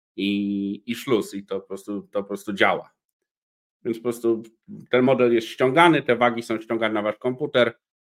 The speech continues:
czy do jakiegoś repozytorium, tam gdzie wam wygodnie, następnie ładujecie go właśnie, e, przy użyciu tej biblioteki Transformers, czy też innej, którą właśnie Hugging Face, e, dostarcza.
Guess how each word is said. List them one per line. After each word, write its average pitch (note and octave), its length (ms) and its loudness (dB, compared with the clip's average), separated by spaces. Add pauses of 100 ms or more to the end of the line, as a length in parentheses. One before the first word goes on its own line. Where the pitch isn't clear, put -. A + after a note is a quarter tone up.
(160)
czy A2 440 2
do G#2 80 0
jakiegoś G#2+ 280 -2
repozytorium, A#2 760 0
tam G#2 220 -2
gdzie G#2+ 140 -6
wam G2 200 -6
wygodnie, B2+ 480 0
następnie A2 520 -4
ładujecie G2 600 -2
go G2 180 -6
właśnie, F#2+ 600 -6 (520)
e, G2 920 2
przy G#2 220 -10
użyciu G2 320 -10
tej F2+ 180 -6
biblioteki F#2+ 560 -8
Transformers, A2+ 640 -2
czy D#3+ 160 -2
też A#2 280 -10
innej, G#2+ 320 -2
którą G2+ 220 -12
właśnie F2+ 300 -6
Hugging F#2 380 -8
Face, F2 380 -4 (520)
e, G2 680 0 (100)
dostarcza. - 580 -6